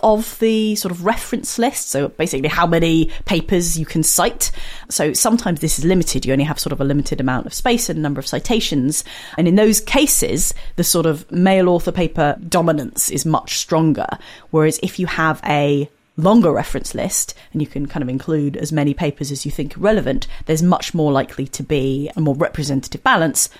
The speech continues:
between male and female authored papers in that list. That might be because when people are squeezed, again, they're perceiving these male author papers as higher quality due to other effects,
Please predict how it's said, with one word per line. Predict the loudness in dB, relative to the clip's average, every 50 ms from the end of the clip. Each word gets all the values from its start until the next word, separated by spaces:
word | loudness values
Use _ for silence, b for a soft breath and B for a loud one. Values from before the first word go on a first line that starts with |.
| B -10
between | -4 -2 0 0 2
male | 2 2 0
and | 0 0
female | -2 0 0 0 0 -2 -4
authored | -6 -8 -8 -10 -12 -10 -8
papers | -8 -8 -6 -6 -8 -8 -8 -10 -12 _
in | -4 -2 -2 -2 -2 -2
that | -2 -4 -4 -4
list. | -4 -2 -2 -2 -2 0 0 -2 -2 -2 -6 B B B B B B B B 0
That | 0 0 4
might | 4 6 6 6 6 4 2 2
be | 2 0 2
because | 0 -2 0 0 2 2 2 0 -2 -4 B B B B B
when | -10 -8 -4 0 2 2 2 2
people | 0 -2 -6 -4 -4
are | -2 0
squeezed, | 0 0 0 2 2 2 2 2 -2 -4 -6 -12 -10 _
again, | -4 -2 0 0 0
they're | 0
perceiving | -2 0 0 0 2 2 2 2 2 2 2 2 4
these | 2 0 0
male | 0 2 2 2 2 2
author | 0 -2 -4 -6 -6
papers | -4 -4 -4 -4 -4 -4 -4 -2 -2 -4 -4 -4
as | -6 -6 -4 -6 -6 -4 -4 -6 B B B B B
higher | -4 0 2 2 4 4 2 0 -2
quality | -4 -2 0 2 2 2 0 -2 -4 -4 -4 -6 -8 -12 B B B B B
due | -6 -4 -4 -4
to | -4 -4 -6 -6 -6 -4
other | -4 -4 -4 -2 -6
effects, | -6 -2 -2 -2 -2 -4 -6 _ 0 0 2 2 0